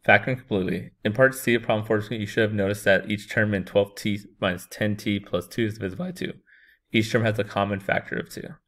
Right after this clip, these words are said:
Yeah, we did that, right? Each term has a common factor of two. So what we're gonna do here is we're gonna factor completely. So he wants to take the next one and rewrite it.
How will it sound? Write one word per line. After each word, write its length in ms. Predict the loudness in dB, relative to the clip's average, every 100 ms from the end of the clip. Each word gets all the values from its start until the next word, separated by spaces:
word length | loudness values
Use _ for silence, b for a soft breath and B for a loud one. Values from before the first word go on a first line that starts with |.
| _
Yeah, 140 | -4 -2
we 80 | -2
did 160 | -4
that, 220 | -4 -6
right? 160 | -8 -10 -12 _ -6
Each 260 | -6 -6
term 140 | -8 -8
has 80 |
a 40 | -6
common 140 | -6
factor 220 | -6 -10 -14
of 100 | -10
two. 200 | -10 -12 _ B B B B B 0
So 160 | 4
what 60 | 6
we're 80 | 4
gonna 120 | 2
do 40 |
here 80 | 2
is 100 | 2
we're 60 | 0
gonna 80 | 2
factor 240 | 2 0
completely. 400 | -6 -4 -4 -4
So 120 | 2
he 40 | 4
wants 180 | 2
to 80 | 0
take 140 | 0 0
the 80 |
next 320 | 2 2 2 0
one 200 | -2 0
and 100 | -2
rewrite 360 | 0 0 0 -2
it. 140 | -6